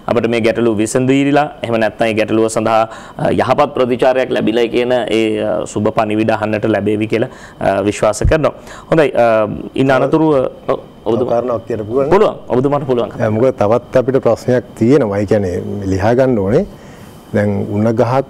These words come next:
Speaker 2: කපලා අපි පැය විසිහතරක් ඇතුළත තැම්බිය යුතුයි.
Speaker 1: හ්ම්.
Speaker 2: එතකොට අපේ තියෙන දැ-, දැනට තියෙන සම්ප්‍රදාය තුළ
Speaker 1: ඔව්.
Speaker 2: මේ පර්මිට් අරගෙන කරන්න ගියොත් උණ ගහක්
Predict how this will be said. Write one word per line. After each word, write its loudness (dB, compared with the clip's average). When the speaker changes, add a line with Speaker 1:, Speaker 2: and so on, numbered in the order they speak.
Speaker 2:
කපලා 2
අපි 0
පැය 0
විසිහතරක් 0
ඇතුළත 0
තැම්බිය 4
යුතුයි. -4
Speaker 1:
හ්ම්. -4
Speaker 2:
එතකොට 2
අපේ 2
තියෙන 0
දැ-, 0
දැනට 0
තියෙන 0
සම්ප්‍රදාය 0
තුළ 0
Speaker 1:
ඔව්. 2
Speaker 2:
මේ 0
පර්මිට් 0
අරගෙන 2
කරන්න 0
ගියොත් 2
උණ 0
ගහක් 2